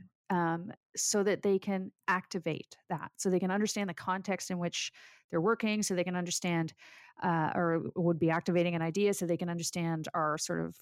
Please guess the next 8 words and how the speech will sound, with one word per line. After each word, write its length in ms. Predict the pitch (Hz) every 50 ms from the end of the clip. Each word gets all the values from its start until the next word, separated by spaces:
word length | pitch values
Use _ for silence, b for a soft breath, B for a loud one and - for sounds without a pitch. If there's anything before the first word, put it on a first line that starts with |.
| - - -
uh, 140 | - - -
systems, 720 | - - - 214 - - 208 185 185 185 185 180 - - - _ - -
uh, 140 | - - -
political 460 | - - 190 185 180 190 180 175 175
and 100 | 165 156
economic 380 | 160 - 160 160 175 185 202 -
systems, 540 | - 190 185 - 185 180 175 180 180 - - B B B B B B B B
um, 460 | - 185 185 180 175 165 165 165 131